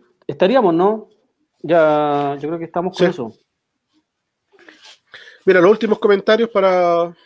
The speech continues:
Speaker 2: que los compas han participado harto hoy día, han estado bastante prendidos. Eh, dice Terror tres tres tres,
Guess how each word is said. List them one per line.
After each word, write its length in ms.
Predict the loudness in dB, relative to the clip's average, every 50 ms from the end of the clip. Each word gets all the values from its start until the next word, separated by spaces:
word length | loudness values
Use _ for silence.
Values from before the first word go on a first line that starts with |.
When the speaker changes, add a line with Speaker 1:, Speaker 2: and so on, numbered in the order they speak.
| _ _ _ _ _ _
Speaker 2:
que 100 | -4 -2
los 120 | -2 -2 -2
compas 280 | -4 -6 -2 -2 -2
han 60 | -2
participado 640 | -2 -4 -6 -6 -10 -10 -6 -2 0 2 2 2 2
harto 220 | 0 -2 -4 -6
hoy 100 | -6 -6
día, 220 | -4 -4 -4 -4 -4
han 80 | -4
estado 240 | -6 -6 -6 -4 -4
bastante 320 | -4 -6 -8 -8 -8 -8
prendidos. 380 | -6 -6 -8 -6 -6 -8 -8 -10 _ _ _ _ _ _ -20 -20 -20 -20 -20 -20 _ _ _ _ _ _ _ -12
Eh, 340 | -8 -8 -6 -6 -6 -6 -8 -10 -12 -16 -18 -20 -20 -20 _ _ _ _ _ _ _ _ _ -20 _ _ _ _
dice 520 | -16 -8 -6 -6 -4 -2 0 2 2 2 2
Terror 260 | 0 0 0 0 0
tres 160 | 0 0 -2 -2
tres 100 | -2 -4
tres, 180 | -2 -2 -4